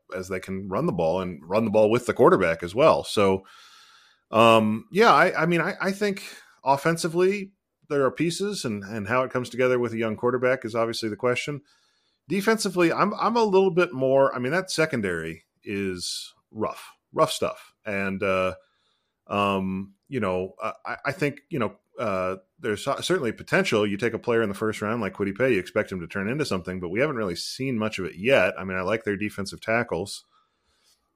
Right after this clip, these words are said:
but I think, you know, I, I don't think Gus Bradley's, you know, like, uh, propping up a, a mediocre defense. And so I think there's enough holes there to kinda wonder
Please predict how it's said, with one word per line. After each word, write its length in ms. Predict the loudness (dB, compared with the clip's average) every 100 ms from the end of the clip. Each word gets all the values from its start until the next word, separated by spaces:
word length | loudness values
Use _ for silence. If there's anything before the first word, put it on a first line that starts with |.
| 4
but 120 | 6
I 80 | 6
think, 320 | 2 -4 -8 -2
you 100 | 2
know, 100 | 2
I, 280 | 2 0 2
I 20 |
don't 200 | 0 0 -6 _ -8
think 200 | -6 -2
Gus 180 | -2 0
Bradley's, 720 | 0 0 2 0 -2 -6 -8 -6
you 100 | -2
know, 180 | 0
like, 280 | 0 -2 -4 _ _ _
uh, 320 | -6 -4 -4 -6 _
propping 380 | 0 0 0 0
up 220 | 0 -2 -20 -8
a, 220 | 2 2 2
a 140 | -4 -4
mediocre 520 | -2 0 0 0 -6
defense. 460 | -6 -4 -6 -6
And 120 | -8 -2
so 340 | 0 0 -2 -12 -20 _ _ -6
I 80 | -4
think 140 | 2
there's 160 | 4 6
enough 180 | 4 4
holes 340 | 4 4 4
there 260 | 4 6 4
to 140 | -2
kinda 240 | -2 0 2
wonder 640 | 2 0 2 2 0